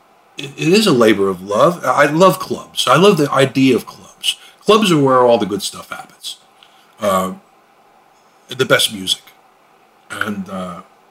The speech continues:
I, I, I, and it's also the place that,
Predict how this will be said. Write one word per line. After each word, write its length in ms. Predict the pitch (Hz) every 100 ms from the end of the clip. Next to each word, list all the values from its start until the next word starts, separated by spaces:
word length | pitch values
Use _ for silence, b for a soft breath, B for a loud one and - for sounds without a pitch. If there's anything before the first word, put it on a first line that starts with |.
| _ _ _ _ _ _ _ _ -
I, 440 | - 104 104 104 - _ _ _ _ -
I, 80 | 117
I, 480 | 110 107 110 107 - 113 -
and 120 | 131
it's 140 | 139 143
also 480 | 170 - 120 156 - _
the 80 | -
place 300 | - 135 131
that, 180 | 143 135